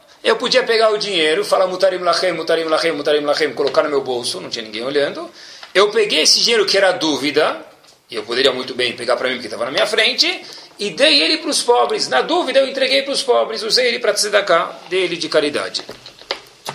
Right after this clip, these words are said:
Então o Rav falou pra ele: ó, se é assim, então certeza,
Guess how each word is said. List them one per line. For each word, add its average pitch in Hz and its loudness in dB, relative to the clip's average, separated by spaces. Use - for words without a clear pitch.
Então - -6
o 127 2
Rav 147 4
falou 151 2
pra 143 2
ele: 190 2
ó, 113 0
se - 4
é 139 6
assim, 156 0
então 202 2
certeza, 247 2